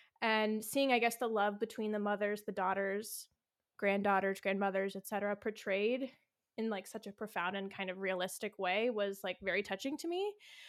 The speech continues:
And the romantic love, there is romantic love in this book, but that, that was also just as touching and emotional to me as well. So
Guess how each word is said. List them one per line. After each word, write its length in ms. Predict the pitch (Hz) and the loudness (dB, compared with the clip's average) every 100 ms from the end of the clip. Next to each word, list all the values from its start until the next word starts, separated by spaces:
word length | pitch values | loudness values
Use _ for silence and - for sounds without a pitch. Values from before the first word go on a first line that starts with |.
| - | 2
And 100 | 254 | 8
the 40 | 254 | 8
romantic 400 | 254 311 - 262 | 10 8 6 4
love, 220 | 233 208 | 6 6
there 80 | 233 | 6
is 160 | 240 247 | 4 4
romantic 360 | 247 233 226 220 | 2 2 0 -2
love 160 | 196 | -2
in 80 | 190 | -2
this 140 | 190 - | -4 -2
book, 200 | 175 - | -4 -2
but 120 | 214 - | -4 2
that, 180 | 214 - | 2 6
that 140 | 233 | 6
was 100 | 254 - | 6 4
also 300 | 202 202 214 | 2 2 -2
just 240 | 202 - | -4 -4
as 80 | 208 | -6
touching 320 | - 220 196 | -2 -2 -4
and 80 | 185 | -4
emotional 440 | 180 175 - 196 190 | -4 -4 -6 -8 -6
to 120 | - | -4
me 100 | 185 | -4
as 120 | 185 | -4
well. 220 | 190 180 | -2 -2
So 280 | 185 196 190 | -2 -2 -4